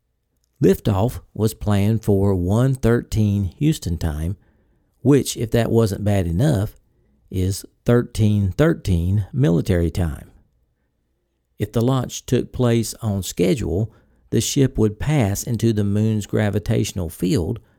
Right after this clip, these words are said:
on April thirteenth. Now, nasa found all this voodoo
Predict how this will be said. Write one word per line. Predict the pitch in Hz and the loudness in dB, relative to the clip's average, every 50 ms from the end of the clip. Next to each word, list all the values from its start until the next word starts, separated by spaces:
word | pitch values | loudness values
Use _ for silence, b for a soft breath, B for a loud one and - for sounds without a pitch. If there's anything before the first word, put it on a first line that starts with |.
| b b b - | b b b -6
on | - 101 107 104 - | -4 -2 -2 -2 -2
April | - 104 104 98 - 104 104 110 104 107 - _ _ _ | -2 -4 -4 -2 0 0 0 0 -2 -4 -10 _ _ _
thirteenth. | - 92 85 85 - - 135 151 156 123 - - _ - - - _ _ _ _ _ _ _ _ _ _ _ _ _ _ _ _ _ _ _ _ _ _ _ _ _ _ _ _ _ _ _ _ _ _ | -4 -2 -2 -2 -2 -2 0 0 0 -2 -4 -10 _ -20 -20 -20 _ _ _ _ _ _ _ _ _ _ _ _ _ _ _ _ _ _ _ _ _ _ _ _ _ _ _ _ _ _ _ _ _ _
Now, | - 98 98 101 104 98 | -4 -2 0 0 2 2
nasa | 95 104 127 165 190 190 170 - - 92 92 | 2 2 2 4 2 2 0 0 -2 -2 -2
found | - 107 110 110 110 104 | 0 0 0 2 0 0
all | - 110 123 123 117 104 | 0 0 0 0 0 2
this | 107 107 104 98 - - | 2 2 2 0 -2 -6
voodoo | 80 80 95 117 147 156 131 - 87 82 85 87 110 | -6 -2 2 2 2 2 2 0 -2 -2 -2 -2 -4